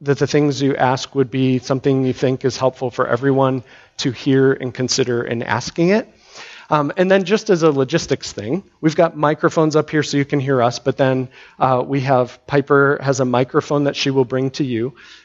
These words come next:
It's not to intimidate you, it's so we can all hear and can all respond. And so we just ask that if you have a question, um, slip up your hand,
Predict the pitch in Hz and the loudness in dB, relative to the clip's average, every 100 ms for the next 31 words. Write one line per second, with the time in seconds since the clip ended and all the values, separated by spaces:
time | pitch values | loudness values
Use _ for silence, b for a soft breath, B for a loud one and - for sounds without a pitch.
0 | - 139 147 139 - 170 156 147 156 151 | -6 -4 0 0 0 0 0 0 0 2
1 | 147 - 143 143 139 - 147 - 143 135 | 0 0 0 0 -2 -6 -6 0 0 2
2 | 135 139 123 135 135 139 - 131 120 123 | -2 -4 -4 0 0 0 -4 -4 -2 -4
3 | B B B 131 120 127 131 120 123 - | B B B -4 -4 -2 -2 0 -2 0
4 | 120 120 117 135 139 143 - 139 131 143 | -2 -2 -2 0 2 0 0 0 0 -2
5 | - 139 139 113 131 147 180 156 135 - | -2 -6 -8 -2 0 0 0 0 -2 -4
6 | 156 180 B B B - 127 123 - 156 | -6 -6 B B B -2 0 0 -4 -2
7 | 151 175 180 175 151 139 139 | 0 0 0 -4 -2 -2 -2